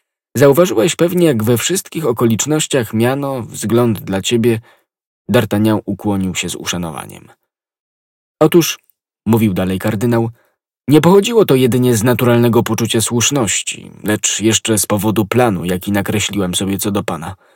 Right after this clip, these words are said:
D'Artagnan, słuchając, nie mógł wyjść ze zdziwienia.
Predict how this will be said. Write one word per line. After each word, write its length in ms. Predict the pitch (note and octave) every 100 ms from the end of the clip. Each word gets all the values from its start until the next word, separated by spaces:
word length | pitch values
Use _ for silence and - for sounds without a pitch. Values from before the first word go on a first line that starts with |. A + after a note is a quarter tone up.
| _ _ _ _ -
D'Artagnan, 520 | F#2+ A2+ G#2 A2 E3+
słuchając, 640 | E3+ A2+ G2+ A2+ A2+ A2 -
nie 140 | A2+
mógł 320 | A2+ G#2 F2+ F#2
wyjść 540 | F#2+ F2+ F2+ - -
ze 120 | G2+
zdziwienia. 680 | F#2 F#2 G2 F2 - - -